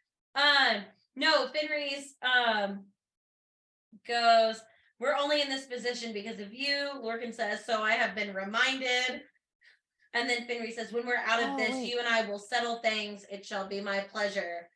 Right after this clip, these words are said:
Speaker 1: So he's like, yeah.
Speaker 2: Okay, here,
Speaker 1: Um,
Speaker 2: here we go. Here we go. I did wanna mention this, I, 'cause I feel like it's important.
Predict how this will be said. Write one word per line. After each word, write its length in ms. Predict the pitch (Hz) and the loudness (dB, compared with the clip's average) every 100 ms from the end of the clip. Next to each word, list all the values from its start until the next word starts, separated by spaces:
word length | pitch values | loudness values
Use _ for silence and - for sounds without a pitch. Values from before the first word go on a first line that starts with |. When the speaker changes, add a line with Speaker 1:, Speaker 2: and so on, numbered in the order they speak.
| _ _ - | _ _ 0
Speaker 1:
So 320 | 214 208 202 | 2 4 2
he's 160 | 214 208 | 0 -2
like, 280 | 220 202 190 | 2 2 0
yeah. 220 | 196 - - _ _ _ _ _ _ - | -6 -6 -6 _ _ _ _ _ _ 2
Speaker 2:
Okay, 300 | 240 247 226 | 6 8 8
here, 260 | 208 302 302 | 8 6 6
Speaker 1:
Um, 40 | 294 | 6
Speaker 2:
here 140 | 349 | 6
we 100 | 349 | 8
go. 140 | 285 269 | 6 6
Here 120 | 294 | 6
we 60 | |
go. 120 | 254 226 | 6 4
I 100 | 247 | 4
did 160 | 294 427 | 4 2
wanna 200 | 480 415 | 0 0
mention 400 | 269 277 285 240 | -2 -4 -6 -4
this, 340 | 208 214 - - - | -2 -2 -4 -8 -2
I, 80 | 220 | 0
'cause 220 | - 254 | 2 2
I 80 | 262 | 2
feel 220 | 262 294 | 4 6
like 180 | 302 320 | 6 4
it's 120 | - | -4
important. 520 | 285 226 196 180 175 | -2 0 -2 -2 -12